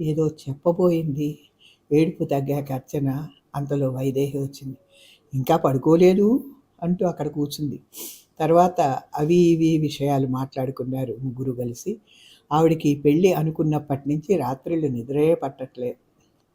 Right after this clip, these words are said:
"అక్క, ఇవాళ లాల్బాగ్కి వెళ్దాం, తొందరగా వస్తావా?"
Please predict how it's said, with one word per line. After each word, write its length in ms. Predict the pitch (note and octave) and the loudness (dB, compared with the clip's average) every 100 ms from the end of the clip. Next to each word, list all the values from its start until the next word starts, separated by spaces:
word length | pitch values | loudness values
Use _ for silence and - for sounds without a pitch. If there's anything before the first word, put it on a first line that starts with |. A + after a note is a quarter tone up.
| _ - | _ -18
"అక్క, 340 | - D#3+ D#3 - _ _ | -8 -6 -6 -8 _ _
ఇవాళ 320 | C#3+ D3 D3 C3 | -4 0 0 0
లాల్బాగ్కి 640 | B2 C3 D#3 D#3+ F3 D#3+ | 0 0 2 4 2 2
వెళ్దాం, 460 | D3 D3 C#3+ C#3+ - _ _ | -2 0 0 -2 -4 _ _
తొందరగా 380 | C3+ C#3+ D3+ D#3 | 0 0 0 0
వస్తావా?" 560 | D3 C#3+ E3+ D#3+ D#3 | -2 -2 -2 -2 -2